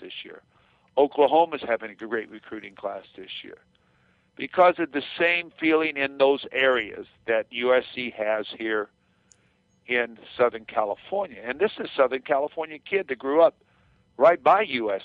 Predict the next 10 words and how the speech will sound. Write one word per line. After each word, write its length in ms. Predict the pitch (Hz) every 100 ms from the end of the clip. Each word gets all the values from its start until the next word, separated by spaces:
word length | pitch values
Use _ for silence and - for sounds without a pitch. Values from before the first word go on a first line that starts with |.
| -
C. 80 | - - _ _ _ _ _ _ _ _ _ _ -
So 240 | 165 165 165
it's, 280 | 175 175 -
it's, 240 | 165 170 - -
it's 200 | 170 - -
something 420 | 190 202 208 180
that, 220 | 156 139 _ _
you 120 | 160
know, 320 | 165 160 160 - _ _ _ _ _ -
that 300 | 143 143